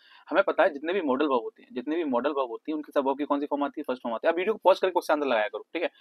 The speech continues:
फिर आपको समझ में आएगा कि हम सही डायरेक्शन सोच रहे हैं या नहीं सोच रहे हैं, ठीक है। जिससे आपका जो phobia है ना, phobia, exam phobia, वो आपका खत्म हो जाएगा, यहाँ से आपको, अ, confidence आएगा। अब देखो, renewable energy sources, अब like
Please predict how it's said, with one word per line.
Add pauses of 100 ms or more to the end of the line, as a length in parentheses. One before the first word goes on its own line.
(280)
फिर
आपको
समझ
में
आएगा
कि
हम
सही
डायरेक्शन
सोच
रहे
हैं
या
नहीं
सोच
रहे
हैं, (140)
ठीक
है।
जिससे
आपका (340)
जो
phobia
है
ना,
phobia, (760)
exam
phobia,
वो
आपका
खत्म
हो
जाएगा, (680)
यहाँ
से
आपको,
अ, (280)
confidence
आएगा। (1000)
अब
देखो, (320)
renewable
energy
sources,
अब
like